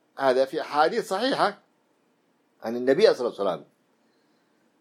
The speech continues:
ثم قال: "وجاء في آخر ال-، الحديث أن رسول الله صلى الله عليه وسلم قام بهم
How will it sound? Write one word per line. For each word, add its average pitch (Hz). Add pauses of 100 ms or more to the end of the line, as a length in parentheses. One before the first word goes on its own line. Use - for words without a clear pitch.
ثم 247
قال: 262
"وجاء 180
في 165
آخر 180
ال-، 139
الحديث 147
أن 135
رسول 127
الله 156
صلى 131
الله 117
عليه 196
وسلم 247
قام 147
بهم 131